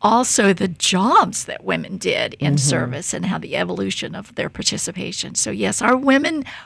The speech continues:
Speaker 1: are very proudly represented.
Speaker 2: Excellent. Glad to hear it. Like to hear that. So the museum, uh, has some other fun things that pe-, that are interactive. I mean, these exhibits certainly have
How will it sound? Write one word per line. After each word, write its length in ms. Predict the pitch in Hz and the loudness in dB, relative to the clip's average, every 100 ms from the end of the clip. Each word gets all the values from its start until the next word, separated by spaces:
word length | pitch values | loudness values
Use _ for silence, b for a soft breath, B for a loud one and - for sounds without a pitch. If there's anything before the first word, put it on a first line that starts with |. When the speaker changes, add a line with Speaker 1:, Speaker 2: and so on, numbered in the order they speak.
| B | B
Speaker 1:
are 80 | 214 | 2
very 220 | 202 208 | 4 2
proudly 540 | - - 214 240 240 233 | 0 2 4 4 4 2
represented. 720 | 208 - 180 - - 170 - _ _ - | 0 0 -6 -8 -12 -14 -16 _ _ -8
Speaker 2:
Excellent. 800 | 131 - - 123 120 156 226 - | -8 -4 -4 -4 -6 -6 -6 -2
Glad 300 | 135 127 127 | 0 0 -2
to 80 | |
hear 220 | 131 135 131 | -6 -2 0
it. 280 | 220 - - | -2 -4 -6
Like 260 | 143 131 - | -4 -2 -4
to 80 | |
hear 220 | - 143 135 | -4 -2 0
that. 400 | 135 190 - - B B B B B | 0 -2 -4 -14 B B B B B
So 420 | - 269 247 247 | 6 8 8 6
the 160 | 233 247 | 4 2
museum, 680 | 254 247 247 262 269 269 262 | 4 2 4 6 6 6 4
uh, 580 | - - 196 185 180 - | 0 2 4 4 4 0
has 680 | 139 185 202 185 175 175 - _ _ _ | -4 0 4 6 4 2 -2 _ _ _
some 360 | - 196 170 175 | -2 2 2 2
other 240 | 190 214 226 | 4 4 4
fun 300 | - 185 180 | 4 2 2
things 420 | 175 151 170 196 | 2 2 2 0
that 140 | 180 | -2
pe-, 300 | - 180 170 | -2 -2 -2
that 180 | 131 156 | 0 2
are 120 | 156 | 2
interactive. 1000 | 156 165 - 185 165 156 151 - 151 202 | 2 -2 0 2 4 2 -2 -2 0 2
I 40 | 208 | 2
mean, 160 | 156 | 2
these 220 | 147 156 147 | 4 2 2
exhibits 400 | 147 156 156 - | 2 2 2 -2
certainly 380 | - 160 156 | -2 -2 2
have 220 | 143 147 | 2 0